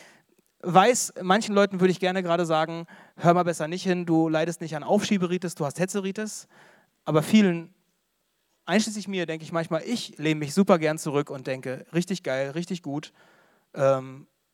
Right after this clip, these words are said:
aber ich fange nichts an.“ Ich werd die Abenteuer nicht erleben, die Gott für mich vorhat, wenn ich hier drinnen liegen bleibe. Ich werd nicht erleben, was es heißt, ein freies Leben zu führen, frei von der Meinung von anderen, frei von der Schuld, von der Last, wenn ich nicht aufstehe und Dinge angehe.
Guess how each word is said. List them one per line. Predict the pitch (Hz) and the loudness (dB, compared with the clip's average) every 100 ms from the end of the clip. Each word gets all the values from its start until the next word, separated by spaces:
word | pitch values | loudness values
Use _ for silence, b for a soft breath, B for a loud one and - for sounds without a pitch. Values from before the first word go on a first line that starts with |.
| _ _ - | _ _ -8
aber | 143 139 | -4 -4
ich | 123 | -4
fange | - 143 | -8 -8
nichts | 139 - | -8 -12
an.“ | 139 123 - _ B B B | -14 -16 -20 _ B B B
Ich | - 147 | -6 2
werd | 180 202 | 4 4
die | 180 | 0
Abenteuer | 196 220 180 165 | -2 -2 0 0
nicht | 190 | -4
erleben, | 180 139 139 | -8 -8 -8
die | 135 | -6
Gott | 147 | -6
für | - | -6
mich | 143 - | -10 -4
vorhat, | 175 160 | -4 -4
wenn | 143 | -6
ich | 147 | -6
hier | 156 | -6
drinnen | 156 156 | -4 -6
liegen | 151 170 | -6 -6
bleibe. | 143 131 131 135 _ b b b | -8 -10 -12 -16 _ b b b
Ich | 180 147 | -4 2
werd | 165 180 | 4 4
nicht | 233 - | 0 0
erleben, | 170 175 185 | 4 4 4
was | 147 | -2
es | 160 - | -4 0
heißt, | 170 160 - | 0 0 -4
ein | 147 | -6
freies | - 175 170 170 | 0 2 2 2
Leben | 170 165 | -2 -2
zu | - | -8
führen, | 143 151 143 151 - b b b b | -6 -2 -2 -4 -12 b b b b
frei | - 165 180 175 B B | -4 0 2 0 B B
von | - 147 | 0 0
der | |
Meinung | 143 156 170 170 | 2 0 -2 -4
von | 160 | -6
anderen, | 143 160 151 131 | -8 -8 -6 -6
frei | 123 - 156 170 175 | -10 -4 0 0 -2
von | - 151 | -4 0
der | 139 | 2
Schuld, | 139 - 170 160 | 2 2 2 0
von | - 143 | -4 -4
der | 135 | -2
Last, | 147 160 - - B B | -2 -4 -6 -14 B B
wenn | 143 143 | -6 -6
ich | |
nicht | 139 120 | -8 -6
aufstehe | 151 160 - 165 139 | 0 0 0 -6 -6
und | 131 | -8
Dinge | 139 131 | -8 -8
angehe. | 147 156 127 113 | -6 -6 -6 -8